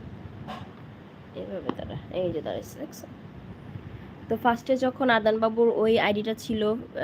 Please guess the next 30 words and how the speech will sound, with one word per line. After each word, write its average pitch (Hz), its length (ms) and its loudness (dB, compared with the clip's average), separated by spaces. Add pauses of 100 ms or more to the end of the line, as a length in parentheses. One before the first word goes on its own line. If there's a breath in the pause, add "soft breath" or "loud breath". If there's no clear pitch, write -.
(100)
YouTube 214 340 0
চ্যানেলে, 208 420 2
তো 226 160 0
ওই 208 120 6
আইডিটা, 208 420 2
আহ, 196 340 0
হচ্ছে 196 260 -2
আমাদের 202 280 2
বোকামোর 208 400 0
কারণে 202 280 0
নষ্ট 196 260 -2
হয়ে 208 200 0
গিয়েছিল। 196 500 -2 (680 loud breath)
আর 226 240 4
তারপর 233 280 4
হচ্ছে 254 240 2
নতুন 240 320 2
করে 240 240 6
আবার 226 680 6 (240)
মানে 196 540 2 (300)
আইডি 202 340 0
ওপেন 208 340 0
করা, 202 460 4
তারপর 196 280 0
হচ্ছে 214 280 0
আবার 190 260 6
নতুন 208 280 2
নতুন 214 240 0
ভিডিও 208 320 2
দেওয়া। 196 400 6